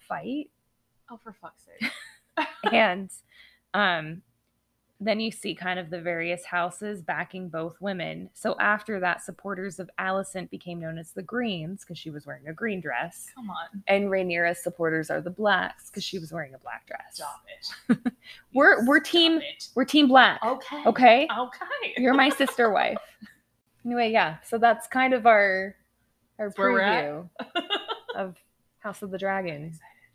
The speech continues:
Speaker 2: I'm just
Speaker 1: Yeah.
Speaker 2: excited for another good fantasy
Speaker 1: Same.
Speaker 2: that actually has meat to it. Like, I'm so tired of watching these empty fantasy movies
Speaker 1: Yes.
Speaker 2: where they're just like, "Look, it's fantasy, so it doesn't matter if we don't have a plot." Well, no.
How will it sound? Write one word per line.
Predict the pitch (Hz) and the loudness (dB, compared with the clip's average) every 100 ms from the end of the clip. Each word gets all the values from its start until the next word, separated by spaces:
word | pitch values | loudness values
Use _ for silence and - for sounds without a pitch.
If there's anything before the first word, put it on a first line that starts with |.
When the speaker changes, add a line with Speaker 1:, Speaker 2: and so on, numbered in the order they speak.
| _ | _
Speaker 2:
I'm | 262 370 | -2 0
just | 440 | 0
Speaker 1:
Yeah. | 370 | 0
Speaker 2:
excited | 247 269 262 247 | -2 0 0 0
for | - 220 | -2 -4
another | 208 185 185 - | -2 -4 -4 -6
good | 175 180 175 - _ _ _ - | -8 -8 -12 -20 _ _ _ -8
fantasy | 175 165 170 180 170 165 175 _ _ _ | -6 -6 -10 -10 -8 -8 -12 _ _ _
Speaker 1:
Same. | 190 170 190 180 _ _ _ - | -2 -2 -4 -12 _ _ _ 0
Speaker 2:
that | 196 | 2
actually | 180 196 - 190 | 4 0 -2 0
has | 185 175 | 2 2
meat | 175 170 175 - | -2 -8 -12 -14
to | 214 208 | -10 -8
it. | 202 | -6
Like, | 185 | -8
I'm | 190 | -10
so | - 240 233 | -6 -4 -4
tired | 226 - 180 185 | -6 0 2 2
of | 185 | 0
watching | 170 151 185 | -2 -2 -4
these | 165 156 - | -12 -10 -6
empty | 175 180 190 | -6 -8 -12
fantasy | - 180 170 180 | -8 -8 -8 -10
movies | 185 185 | -4 -2
Speaker 1:
Yes. | 175 175 | -2 -2
Speaker 2:
where | 175 | -2
they're | 170 | -2
just | 170 170 | -4 -4
like, | 175 240 | -4 -2
"Look, | 403 330 | -2 -2
it's | 262 | -6
fantasy, | 330 349 359 185 | -2 -2 -2 -6
so | 190 233 | -8 -4
it | |
doesn't | 269 277 254 | -4 -4 0
matter | 285 311 | 2 2
if | 208 | 0
we | 214 | -2
don't | 196 | -2
have | 196 | -2
a | |
plot." | 214 175 - | -2 -2 -2
Well, | 233 | -8
no. | 196 165 - - | -8 -10 -16 -20